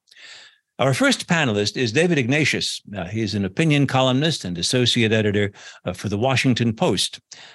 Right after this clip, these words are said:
When I first met him about a thousand years ago, uh, he was a Wall Street Journal reporter in Washington,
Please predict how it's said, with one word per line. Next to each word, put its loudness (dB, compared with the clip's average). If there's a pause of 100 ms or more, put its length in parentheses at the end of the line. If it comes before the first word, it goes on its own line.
(120)
When -2
I 2
first 0
met 4
him 2
about 0
a -8
thousand 0
years 2
ago, 2
uh, 0
he -4
was -4
a -2
Wall 0
Street 0
Journal 0
reporter -4
in -4
Washington, -4